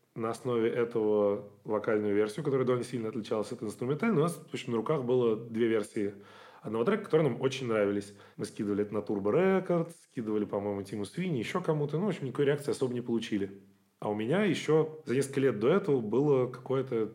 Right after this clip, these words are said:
четкое ощущение того, что надо делать свой лейбл, потому что есть комьюнити, есть люди, которые пишут музыку. Лейбл — это очень понятная система дистрибьюции этой музыки в мир. Плюс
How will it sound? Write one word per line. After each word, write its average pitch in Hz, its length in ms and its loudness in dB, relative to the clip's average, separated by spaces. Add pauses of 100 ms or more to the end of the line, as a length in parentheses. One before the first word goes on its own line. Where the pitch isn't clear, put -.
(160)
четкое 135 380 0
ощущение 190 320 0
того, 123 160 2
что 127 160 -2
надо 120 140 -2
делать 120 260 0
свой 113 160 2
лейбл, 104 320 2
потому 117 400 -6
что 113 360 0 (260)
есть 127 220 -2
комьюнити, 190 540 0
есть 143 300 0
люди, 120 160 -2
которые 110 320 -2
пишут - 340 -6
музыку. 180 600 2 (680)
Лейбл — 170 540 2
это 127 160 -2
очень - 240 -2
понятная 143 560 0
система 131 520 0
дистрибьюции 117 640 -2
этой 113 160 -2
музыки 110 340 -2
в 95 100 -2
мир. 107 260 -2 (220)
Плюс 151 340 0